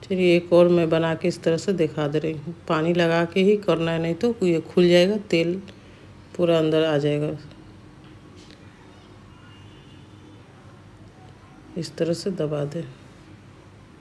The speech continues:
इस तरह से मैं सभी को बना ली हूँ। चलिए फ्राई करके दिखा रहे हैं आपको।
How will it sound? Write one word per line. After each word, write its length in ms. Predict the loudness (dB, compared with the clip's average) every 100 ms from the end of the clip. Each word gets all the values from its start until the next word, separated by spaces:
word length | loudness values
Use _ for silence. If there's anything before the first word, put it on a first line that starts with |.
| -20 -20 -20 -20 -20 -20 -20 -20 -20 -10
इस 180 | -8 -4
तरह 180 | 2 2
से 180 | 2 2
मैं 180 | 4 2
सभी 320 | 2 4 4
को 140 | 2
बना 280 | 2 2 2
ली 120 | 2 2
हूँ। 220 | 0 -2 -6 -20 -20 -20 -20 -20 -20 -20 -20 -20 -20 -20 -20 -16 -10
चलिए 340 | -2 0 2 2 -2
फ्राई 360 | -2 2 2 0 -8 -12 -16 -14 -2
करके 280 | -2 0 0
दिखा 360 | 0 0 -2
रहे 140 | 0 0
हैं 60 |
आपको। 240 | -2 -4